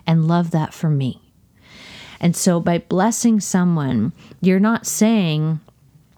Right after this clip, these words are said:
to yourself, to your psyche, to the universe, like, "Oh,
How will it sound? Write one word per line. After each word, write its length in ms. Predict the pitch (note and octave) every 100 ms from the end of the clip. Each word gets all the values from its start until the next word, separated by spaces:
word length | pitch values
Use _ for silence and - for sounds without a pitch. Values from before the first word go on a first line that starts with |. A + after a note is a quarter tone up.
| _ - - -
to 140 | F#3
yourself, 760 | D#3+ D#3+ D#3+ D3+ - E3 D#3+ -
to 140 | F3
your 120 | D#3+
psyche, 420 | D3+ E3+ D#3+ -
to 160 | D#3+ D#3+
the 100 | D#3
universe, 640 | D3+ E3 D#3+ D#3 D#3 D3+
like, 200 | D#3+ D3+ - - - - - _
"Oh, 380 | G#3+ F#3 D#3